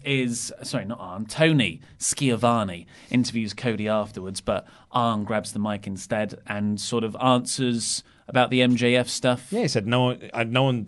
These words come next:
Speaker 2: <clears throat> told me he was God, that he gets to make the rules.
Speaker 1: Mm.
Speaker 2: So we're gonna have a chat about this.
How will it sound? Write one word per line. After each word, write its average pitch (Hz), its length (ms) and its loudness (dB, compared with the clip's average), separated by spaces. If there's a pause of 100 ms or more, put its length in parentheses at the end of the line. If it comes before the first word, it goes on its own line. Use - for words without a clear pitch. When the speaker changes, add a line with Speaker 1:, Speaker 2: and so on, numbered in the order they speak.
(160)
Speaker 2:
<clears throat> - 200 0
told 127 200 4
me 123 180 4
he 123 180 4
was 101 220 0
God, 107 360 0 (260)
that 98 100 -4
he 127 80 0
gets 123 180 -2
to - 80 -10
make 104 200 -8
the 107 80 -6
rules. 127 440 -4
Speaker 1:
Mm. 104 220 0
Speaker 2:
So 214 80 6
we're 226 80 4
gonna 233 140 6
have 214 100 8
a 196 60 0
chat 208 180 6
about 117 280 4
this. 113 260 0